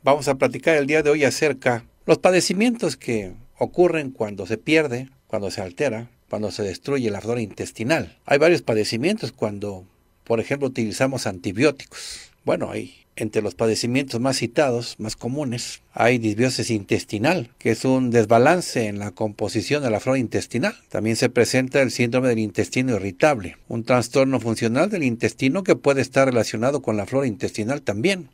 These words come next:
o colitis ulcerosa, una inflamación crónica del colon que puede afectar la flora intestinal, o puede ser la enfermedad del colon o enfermedad de Crohn,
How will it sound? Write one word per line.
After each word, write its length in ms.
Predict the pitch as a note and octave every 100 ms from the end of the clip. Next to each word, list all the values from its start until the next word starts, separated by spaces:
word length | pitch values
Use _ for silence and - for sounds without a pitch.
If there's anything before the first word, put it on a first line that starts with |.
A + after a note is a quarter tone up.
| _
o 100 | G#2+
colitis 400 | A2 G#2+ - G2
ulcerosa, 640 | G2 A2+ G#2 D#3 - B2 -
una 160 | A#2 C3+
inflamación 520 | A#2+ B2 A#2+ D3 C3+
crónica 380 | C#3 C#3+ C3+ B2+
del 160 | A#2+ A2+
colon 420 | D3 D#3 G3 G#3 _
que 120 | - -
puede 200 | A#3 G#3
afectar 380 | - - D#3
la 100 | C#3
flora 200 | - C3
intestinal, 680 | A#2 F2+ G2 - A2+ D3+ F#2+ _ -
o 160 | B2+
puede 200 | D#3+ D3
ser 160 | C3+ D3
la 80 | C3
enfermedad 300 | A#2+ A2+ C3+
del 160 | A#2+
colon 360 | - F3 E3+ F3
o 120 | - A#2
enfermedad 280 | A2 B2+
de 120 | D3 C3+
Crohn, 340 | B2+ E3+ G#3+